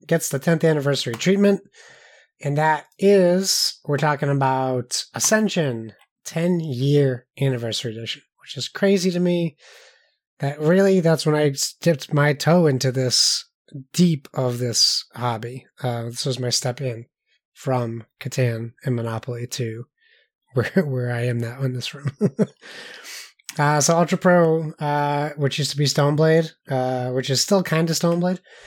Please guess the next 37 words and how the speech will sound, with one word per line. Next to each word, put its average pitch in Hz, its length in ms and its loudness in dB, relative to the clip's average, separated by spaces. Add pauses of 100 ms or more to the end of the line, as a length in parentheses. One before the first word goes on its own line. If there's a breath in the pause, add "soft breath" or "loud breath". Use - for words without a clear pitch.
(300 loud breath)
uh, 143 160 0
unveiled 156 400 2
Ascension 180 400 0
ten-year 160 320 0
anniversary 170 520 2
edition, 202 480 0 (240)
uh, 131 160 0
which 135 160 0
you 147 60 -2
can 135 120 0
now 127 160 0
pre-order. 202 520 2
This 156 160 -4
is 131 120 -2
via 131 380 0
I 165 220 2
C 160 400 0
V 160 340 0
two. 202 600 4 (640 loud breath)
Uh, 139 640 0 (180)
yeah, 165 360 0
so 143 320 -2
a 151 40 0
decade 214 400 2
ago, 202 280 4
Magic 165 360 2
Pro 175 140 2
Tour 160 160 2
champs, 156 800 -2
uh, 139 160 -2
Justin 131 480 -2
Gary 185 420 2
and 127 180 -2
Rob 127 360 -4 (160)
Doherty 165 580 2
and 127 220 -8 (320 loud breath)
Brian 143 400 2